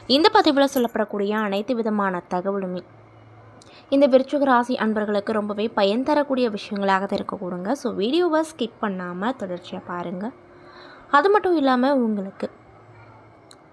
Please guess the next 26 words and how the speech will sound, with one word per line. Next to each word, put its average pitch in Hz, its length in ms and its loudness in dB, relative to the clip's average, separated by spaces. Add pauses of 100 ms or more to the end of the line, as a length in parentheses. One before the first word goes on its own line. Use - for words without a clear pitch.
(260)
திருச்செந்தூரில் 370 640 6
குடிகொண்டிருக்கக்கூடிய 285 880 0
அந்த 285 100 -2
முருகப்பெருமானை 247 720 2
ரொம்ப 214 220 -2
ரொம்ப 202 200 -4
பிடிக்கும் 196 500 -2
அப்படின்னா 180 420 -4 (420)
இந்த 285 200 4
வீடியோக்கு 339 380 4
ஒரு 277 80 0
லைக் 220 260 -2
பண்ணிட்டு 220 320 0 (100)
உங்களுடைய 254 600 0 (280)
நீண்ட 254 360 0
நாள் 247 280 2
நிறைவேறாத 208 580 0
விஷயம் 202 300 -4
ஏதாவது 185 220 -4
இருந்தா 175 280 -4
அதை 202 220 2
வேண்டுதலா 285 520 4
நினைத்துக்கொண்டு 190 680 -2
நம்மளுடைய 269 500 0
கமெண்ட் 185 360 -6
பாக்ஸ்ல 185 280 -10